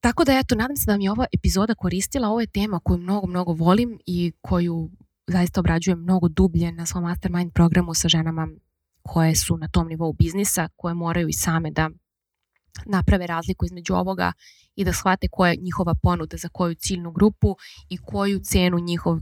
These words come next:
klijent mora da plati vremenski, energetski i finansijski, a koji je trošak ako to ne uradi i koju vrednost dobija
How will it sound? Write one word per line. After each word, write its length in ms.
klijent 300
mora 240
da 100
plati 380
vremenski, 440
energetski 460
i 20
finansijski, 760
a 120
koji 360
je 160
trošak 640
ako 260
to 220
ne 100
uradi 480
i 120
koju 360
vrednost 720
dobija 540